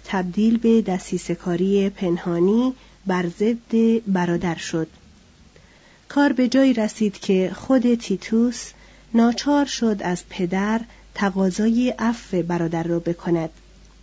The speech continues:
هنگامی که وسپاسیانوس مرد، دومیتیانوس ادعا کرد که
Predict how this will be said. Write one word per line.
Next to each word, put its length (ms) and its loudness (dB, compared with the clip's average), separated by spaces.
هنگامی 480 4
که 220 0
وسپاسیانوس 1120 0
مرد، 460 0
دومیتیانوس 840 4
ادعا 420 0
کرد 400 -4
که 320 -2